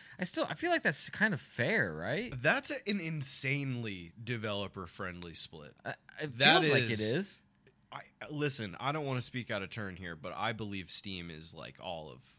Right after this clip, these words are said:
Speaker 2: thirty. I,
Speaker 1: Hmm?
Speaker 2: I,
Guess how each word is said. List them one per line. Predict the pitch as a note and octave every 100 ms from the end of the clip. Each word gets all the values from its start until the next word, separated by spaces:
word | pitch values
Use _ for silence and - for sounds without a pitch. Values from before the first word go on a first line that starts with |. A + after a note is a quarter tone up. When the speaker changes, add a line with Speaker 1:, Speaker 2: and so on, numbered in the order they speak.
| _ _ _ _ _ _ F#2+
Speaker 2:
thirty. | D#2+ G#1+ _ _ _ _ _ _ _ _ _ -
I, |
Speaker 1:
Hmm? | B3 E4
Speaker 2:
I, | -